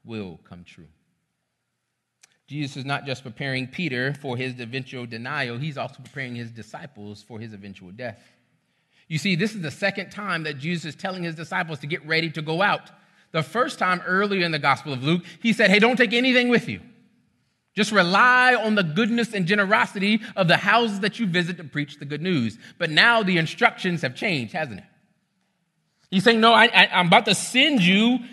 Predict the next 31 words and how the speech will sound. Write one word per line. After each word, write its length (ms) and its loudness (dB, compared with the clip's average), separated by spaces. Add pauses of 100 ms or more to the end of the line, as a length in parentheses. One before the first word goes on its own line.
(120)
but 180 4
now 420 6
take 240 2
some 160 4
money, 360 4
take 180 4
some 140 2
provision, 480 0 (200)
take 160 0
a 80 4
traveler's 380 4
bag, 340 6
and 440 0
if 100 -8
you 80 -8
don't 180 -6
have 240 -2
a 80 -4
sword, 480 -8 (160)
you 200 -16
might 180 -12
wanna 140 -12
get 120 -10
a 60 -12
piece." 400 -18 (3000)
That's 160 -20
what 80 -18
the 40 -14
Bible 300 -12
says, 260 -12
y'all. 280 -8